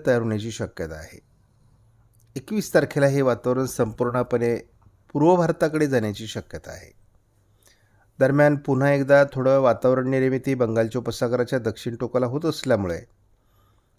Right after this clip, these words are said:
दक्षिण भारतात आणि उत्तर भारतात देखील पावसाचा प्रभाव निर्माण होण्याची शक्यता आहे. परंतु केरळ ते जवळपास, अ, सिंधुदुर्गपर्यंत एक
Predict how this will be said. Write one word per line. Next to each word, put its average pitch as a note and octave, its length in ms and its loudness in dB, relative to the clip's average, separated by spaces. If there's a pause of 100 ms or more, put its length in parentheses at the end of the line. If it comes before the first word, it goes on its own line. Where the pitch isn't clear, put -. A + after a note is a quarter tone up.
(140)
दक्षिण C#3+ 400 -2
भारतात F#3 420 4
आणि E3+ 120 2
उत्तर C#3+ 300 0
भारतात C#3+ 380 2
देखील C3+ 420 -6 (720)
पावसाचा B2 380 0
प्रभाव B2 440 -2
निर्माण A#2 320 -2
होण्याची G#2+ 340 -6
शक्यता F#2+ 420 -8
आहे. D2+ 240 -12 (600)
परंतु G3+ 340 2
केरळ E3+ 420 4
ते F3 520 0 (320)
जवळपास, D3 640 4
अ, C#3+ 220 8 (2250)
सिंधुदुर्गपर्यंत D#3 1000 0 (2500)
एक - 260 -6